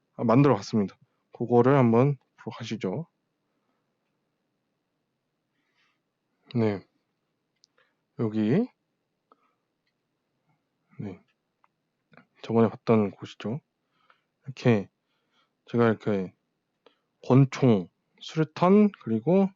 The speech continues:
또, 음, 요 샷건이랑 이렇게 만들어 왔습니다.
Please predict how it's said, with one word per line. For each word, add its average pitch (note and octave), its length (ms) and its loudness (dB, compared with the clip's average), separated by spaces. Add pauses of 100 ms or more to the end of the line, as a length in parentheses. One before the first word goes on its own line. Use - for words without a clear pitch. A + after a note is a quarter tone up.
(140)
또, - 100 -14 (160)
음, G#2+ 100 -8 (800)
요 G#2 80 -8
샷건이랑 E3+ 800 2 (3750)
이렇게 B2+ 640 -2 (220)
만들어 A2 260 -2
왔습니다. G2 560 -8